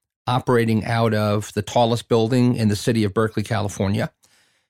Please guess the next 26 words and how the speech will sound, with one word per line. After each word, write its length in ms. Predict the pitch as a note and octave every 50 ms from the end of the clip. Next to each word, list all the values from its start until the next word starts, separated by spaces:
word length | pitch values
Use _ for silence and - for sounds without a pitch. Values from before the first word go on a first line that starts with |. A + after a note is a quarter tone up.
| _ - -
And 180 | B2+ A#2+ A#2
the 60 | A2+
progress 420 | - - B2+ B2+ C3 B2+ C3 B2+ A#2+
that 200 | - B2 A#2+ A2
they've 200 | - A#2 A2+ G#2
made 380 | A#2+ A#2 A#2 A#2 A2+ A2+ A2 G#2
over 300 | - - A2+ G#2+ A2 G#2
the 100 | A2 G2+
course 300 | - - A#2+ A#2 - -
of 100 | G#2+ -
her, 340 | B2+ A#2 A2+ A2+ A2+ A#2+ - -
uh, 160 | A2+ G#2+ G#2+ -
tenure 340 | - - B2+ B2 A2+ A2+ A2
as 100 | G#2 G2+
leader 220 | A2+ A2+ A2 A2
there 300 | G#2+ G#2 A2 G#2+ G#2 G2+
has 160 | G2 - G2 G2
been 180 | - G2+ G2+
remarkable, 480 | G2+ G#2 G2+ G2 G2+ G#2 - A2+ G#2+ A2
and 100 | G#2 G2
I 60 | F#2+
look 160 | G2+ G#2 G#2
forward 320 | - - - G#2 G2+ G#2 -
to 100 | - G#2+
having 360 | - A2 G#2 G2+ G#2 G2 G2+
that 260 | G2+ G2+ G2 - -